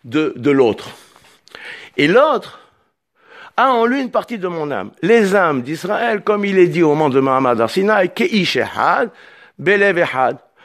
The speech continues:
Ce n'est pas dit au sens figuré, c'est au, au vrai sens, au sens littéral. Chaque, le peuple d'Israël a une seule âme. Il a un corps, c'est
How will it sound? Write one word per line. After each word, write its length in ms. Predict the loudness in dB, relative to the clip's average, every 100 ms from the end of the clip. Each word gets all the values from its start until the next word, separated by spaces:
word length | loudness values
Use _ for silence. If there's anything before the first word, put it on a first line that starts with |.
| -20 _
Ce 100 | 0
n'est 200 | 2 2
pas 220 | 2 -2
dit 220 | -2 -6
au 120 | -8 -8
sens 260 | -16 -18
figuré, 600 | -16 -8 -2 2 4 4
c'est 180 | 2 2
au, 260 | 2 0 2
au 140 | 0
vrai 240 | 2 0 0
sens, 420 | 0 0 0 0
au 140 | -2
sens 320 | 0 -2 -4
littéral. 500 | -8 -4 -2 0 -2 -4 -14 -18 -20 -20 _ -10
Chaque, 540 | -4 0 2 0 -6 -18 -12
le 180 | -8 -6
peuple 300 | -4 -4 -6
d'Israël 600 | -12 -14 -8 -4 -2 -2
a 140 | -4 -2
une 120 | -4
seule 240 | -2 -2 0
âme. 300 | -2 -2 -8 _ _ _ _ -20 -20 -20 -4
Il 180 | 0 2
a 320 | 2 -2 -8 _
un 180 | -4 -4
corps, 600 | -2 0 2 0 -2 -10
c'est 500 | -18 -10 -4 -4 -6